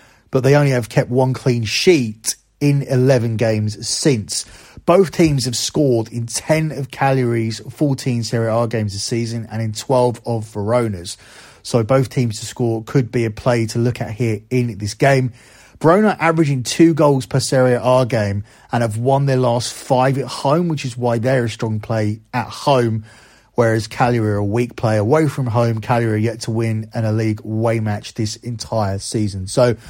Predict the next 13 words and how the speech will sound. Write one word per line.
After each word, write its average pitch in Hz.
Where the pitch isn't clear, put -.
I'm 190
gonna 185
go 160
for 139
Verona 143
as 127
my 117
lean 135
here 117
on 135
the 131
money 143
line, 160